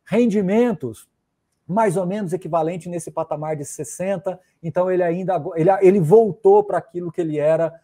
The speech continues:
dois mil e dezenove, mas agora ele já está lá perto dos setenta. Então a média tá igual, mas agora ele já tá lá perto dos setenta, sessenta e oito, né? Já chegando perto dos setenta centavos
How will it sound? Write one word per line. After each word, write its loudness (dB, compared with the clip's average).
dois 0
mil -4
e -4
dezenove, 2
mas 2
agora 4
ele 2
já -2
está -2
lá 0
perto -4
dos -10
setenta. -4
Então -4
a -4
média 0
tá -4
igual, 0
mas -2
agora 2
ele -4
já -4
tá -8
lá -8
perto -8
dos -12
setenta, -6
sessenta -8
e -2
oito, -4
né? -8
Já -4
chegando -6
perto -6
dos -12
setenta -8
centavos -8